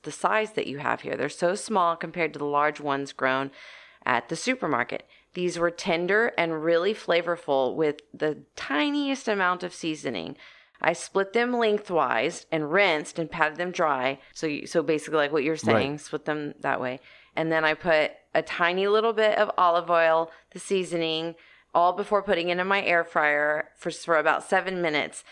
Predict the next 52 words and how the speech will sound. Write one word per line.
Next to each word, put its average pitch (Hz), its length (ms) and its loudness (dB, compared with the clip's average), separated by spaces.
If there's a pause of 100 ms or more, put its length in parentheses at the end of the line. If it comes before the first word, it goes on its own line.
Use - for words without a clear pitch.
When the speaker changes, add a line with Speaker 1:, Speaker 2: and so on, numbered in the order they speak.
(360)
Speaker 1:
And 160 440 4
then 165 220 2
she - 140 -6
got 156 160 4
'em 151 80 0
all 147 120 2
nice 156 380 0
and 208 160 -2
crispy - 540 -4
green. 170 520 0
Speaker 2:
Mm. 190 200 2
Speaker 1:
And 160 100 -4
she 160 80 -12
said 160 220 0
that 139 100 -16
they 156 140 2
were 156 100 2
just, 156 240 -6
like, 147 260 -2
perfect - 300 -10
little 156 160 2
crispy 156 380 -10
green 147 520 -2
toppings 135 680 -2
Speaker 2:
Yeah. 101 160 -4
Speaker 1:
to - 60 -2
add 170 180 0
on 139 200 -2
things. 131 460 -6 (400)
And 160 100 0
that 127 120 2
she's 165 200 -4
gonna 160 200 0
take 156 360 0 (180)
the 156 100 -4
next 185 480 0
bunch, 135 420 0
'cause 185 140 -2
I 180 80 2
gave 202 160 2
her 226 160 4
plenty. 170 440 -2
I 143 40 -2
said, - 180 -8
"Try 190 260 4
it 196 60 4
out. 143 260 0 (200)
Do 175 220 2
a 185 60 0
couple 175 280 -2
different 151 260 -2
things." - 260 -8